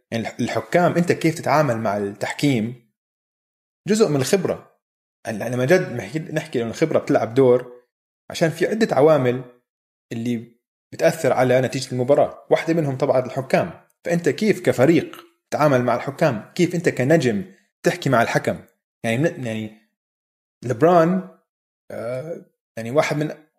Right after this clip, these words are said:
أعظم ال-، آه، سوبر ستارز بالإن بي إيه، بس كمان طريقة تعامله مع التحكيم بذكاء، إنه بيخليهم، يعني اسمع، التحكيم صعب والمباراة عم تمشي بسرعة فائقة، والتحكيم، الحكام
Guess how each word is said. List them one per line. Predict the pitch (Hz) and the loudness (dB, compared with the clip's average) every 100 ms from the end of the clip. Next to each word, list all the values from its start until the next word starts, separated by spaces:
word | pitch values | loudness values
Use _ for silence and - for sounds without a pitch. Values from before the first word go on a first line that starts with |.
| - | -2
أعظم | 175 156 151 | 2 2 2
ال-، | 147 139 123 80 | 0 -4 -6 -8
آه، | 98 107 | -8 -6
سوبر | 104 - 139 | -6 -2 0
ستارز | - 135 | 4 2
بالإن | - 135 | 2 -2
بي | 123 | 0
إيه، | 123 160 | 0 0
بس | 120 - | -2 0
كمان | 147 208 127 | 2 2 2
طريقة | 170 165 | 0 0
تعامله | 147 - 170 135 | -2 0 2 2
مع | 113 | -2
التحكيم | - - - 180 143 170 - _ _ _ _ _ 123 | -4 -6 -2 0 0 -4 -12 _ _ _ _ _ -4
بذكاء، | 127 123 220 202 - - _ _ _ - | 0 2 4 2 0 -12 _ _ _ -8
إنه | 123 | -4
بيخليهم، | 123 135 160 220 151 156 170 - - | -2 0 2 2 2 0 -4 -14 -8
يعني | 120 | -6
اسمع، | - 98 - | -6 -8 -10
التحكيم | - - 175 143 | -6 -4 -2 0
صعب | 110 87 - _ _ _ _ _ _ - | -2 -4 -14 _ _ _ _ _ _ -10
والمباراة | 117 117 127 139 151 151 160 - - - - | -6 -4 2 4 6 6 4 0 -10 -18 -14
عم | 113 113 | -12 -12
تمشي | - 151 139 | -6 -6 -4
بسرعة | 135 147 120 117 110 - - | -2 0 0 0 -4 -6 -10
فائقة، | - 127 143 - | -2 -2 -2 -6
والتحكيم، | 104 107 120 - 185 165 | -8 -10 -12 -4 -2 -2
الحكام | 139 131 - 214 208 208 | -6 -8 0 2 2 0